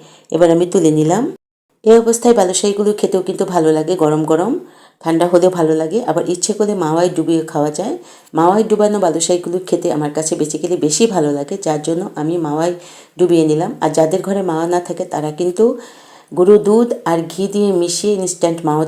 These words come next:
তৈরি করে নিতে পারেন, সেটাও খেতে ভালো লাগবে। এইভাবে মাওয়ায় ডুবিয়ে এবং মাওয়ায় ডুবানো ছাড়া বালুশাহি ঘরে বানিয়ে খান এবং বালুশাহির স্বাদ গ্রহণ করুন।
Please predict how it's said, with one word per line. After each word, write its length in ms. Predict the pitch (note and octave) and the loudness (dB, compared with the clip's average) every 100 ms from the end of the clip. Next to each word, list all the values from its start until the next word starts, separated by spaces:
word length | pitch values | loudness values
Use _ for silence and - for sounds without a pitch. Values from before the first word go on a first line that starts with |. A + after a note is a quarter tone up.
| E3 | -2
তৈরি 160 | E3 D#3+ | -4 -2
করে 140 | D#3+ D#3+ | 0 0
নিতে 240 | D#3 D3+ | 0 -2
পারেন, 240 | D#3 D3+ A3+ | -4 -4 -4
সেটাও 280 | - - G3 | -4 -2 -2
খেতে 180 | G3+ F#3 | -2 -2
ভালো 220 | - C#3+ C#3+ | 0 -2 -2
লাগবে। 340 | D3 C#3+ G3+ F4 - - - _ _ _ - | -2 -4 -4 -6 -10 -20 -20 _ _ _ 2
এইভাবে 320 | G#3 A#3 B3 G#3+ | 4 4 2 2
মাওয়ায় 280 | F3 F#3+ G3 | 0 0 0
ডুবিয়ে 400 | F#3+ F3+ F#3 F#3 A#3 - | -2 -2 0 0 0 0
এবং 200 | D#3 F3 E3 | -2 0 0
মাওয়ায় 280 | D3+ E3+ F3 | 0 2 0
ডুবানো 320 | F3 E3 E3 D#3+ | 0 0 -2 -4
ছাড়া 260 | - D3 E3 D#3 | -6 -4 -4 -4
বালুশাহি 440 | C#3+ D3 - E3+ E3+ | -4 -4 -4 -8 -4
ঘরে 220 | D#3 D#3 F3 | 0 0 0
বানিয়ে 440 | E3 D#3 F3 G3+ D4 - - - - | -2 -4 -4 -2 -4 -6 -16 -20 -8
খান 240 | D3+ F3+ C4+ - - - | -4 -4 -4 -8 -10 -4
এবং 180 | F3 F#3+ | -2 0
বালুশাহির 400 | D#3+ D#3 D#3 F3 E3+ | -2 -2 0 -2 -2
স্বাদ 180 | E3+ E3 D3 | -4 -4 -4
গ্রহণ 240 | D3+ F3 E3+ | -2 -4 -4
করুন। 220 | E3+ A3 | -6 -6